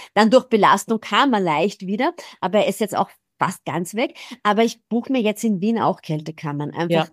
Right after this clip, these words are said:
Speaker 1: weil ich das
Speaker 2: Ja.
Speaker 1: sehr ein-, es ist ein sehr einfaches Konzept, ne? Äh, du hast ein paar Minuten, die du da reingehst, du kannst da herumtanzen, wenn du magst <laughs> oder auch nicht, ja. Es braucht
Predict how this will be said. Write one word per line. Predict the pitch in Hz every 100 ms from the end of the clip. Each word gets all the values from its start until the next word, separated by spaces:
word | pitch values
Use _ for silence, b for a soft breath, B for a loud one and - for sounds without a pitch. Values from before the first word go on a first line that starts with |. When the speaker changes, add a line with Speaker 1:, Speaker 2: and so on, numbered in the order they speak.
| _ -
Speaker 1:
weil | 202
ich | -
das | 214 B
Speaker 2:
Ja. | 165 156 _ -
Speaker 1:
sehr | 220 240 - _
ein-, | - 185 220 294 -
es | 202
ist | 240 -
ein | 208
sehr | 202 220 -
einfaches | 160 226 240 160 190 170
Konzept, | - 190 170 202 220 - -
ne? | 190 220 247 B B -
Äh, | 196 196 196 175 - -
du | 214 190
hast | 208 -
ein | 208 196
paar | 175
Minuten, | 233 233 233 247 247
die | 214 208
du | 208
da | 190
reingehst, | 170 165 202 269 262 247 254 -
du | 202
kannst | 208 302 -
da |
herumtanzen, | 185 180 175 240 247 208 240 - 254
wenn | 233
du | 233
magst | 226 208 247 - -
<laughs> |
oder | 190 165
auch | - -
nicht, | 226 320 -
ja. | 170 214 220 539 B -
Es | 214 -
braucht | 180 233